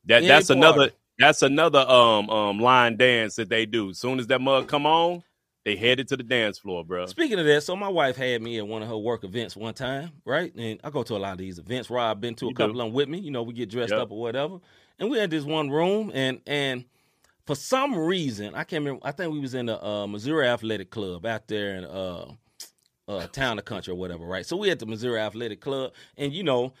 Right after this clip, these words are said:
Speaker 2: if you've been to one work event, you've been to all of 'em. You know, they had a bar, they have a little finger food, and then, you know, they turn on some music, and the drunk people dance, right?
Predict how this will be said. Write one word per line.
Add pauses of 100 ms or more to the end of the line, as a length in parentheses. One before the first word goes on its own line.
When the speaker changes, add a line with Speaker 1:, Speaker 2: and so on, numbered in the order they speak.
(120)
Speaker 2:
if
you've
been
to
one
work
event,
you've
been
to
all
of
'em.
You
know,
they
had
a
bar, (380)
they
have
a
little
finger
food, (300)
and
then, (180)
you
know,
they
turn
on
some
music, (200)
and
the
drunk
people
dance, (160)
right?